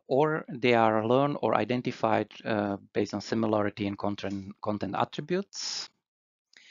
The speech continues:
and recently also based on similarity on, uh, graphs or knowledge graphs. Once we have this mapping to a common vector space, uh, the items which are closer in such a vector space to a us-, to vector, vector space to a user,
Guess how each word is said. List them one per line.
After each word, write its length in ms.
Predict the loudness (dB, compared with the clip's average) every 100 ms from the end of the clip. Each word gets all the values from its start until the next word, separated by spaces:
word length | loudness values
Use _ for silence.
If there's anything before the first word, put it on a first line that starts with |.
| -20 -14 -2
and 140 | 4
recently 640 | 4 4 0 4 6 6 4
also 320 | 4 4 2
based 260 | 4 4 4
on 80 |
similarity 840 | 2 2 4 4 4 2 0 0 2
on, 320 | 0 0 0
uh, 300 | -2 -2 -6 -2
graphs 500 | 2 2 0 -4 -10 _ -20 -6
or 160 | -2 0
knowledge 340 | 2 0 0
graphs. 460 | -2 -2 -4 -10 -12 _ _ _ _ _ _ _ _ _ _ _ -16 0
Once 280 | 2 4 2
we 80 |
have 180 | 4 4
this 160 | 2 4
mapping 360 | 4 6 2
to 180 | 0 0
a 40 | 2
common 300 | 2 0 2
vector 300 | 0 0 -2
space, 420 | 4 4 4 -2 -14 -16 -14 -14 -12 -8
uh, 120 | 0
the 180 | 2 8
items 540 | 8 8 2 0 -6 -8
which 220 | -8 -2
are 240 | 2 2 2
closer 520 | 0 2 2 0 0
in 140 | 0
such 260 | -2 -4 -4
a 40 |
vector 240 | -8 -8 -12
space 240 | -8 -8
to 120 | -6 -8
a 40 |
us-, 280 | -8 -10 -12 -10
to 220 | -10 -8
vector, 300 | -10 -6 -4
vector 320 | -2 -2 -4
space 340 | -6 -2 -4 -4
to 140 | -6
a 40 | -2
user, 400 | -2 2 2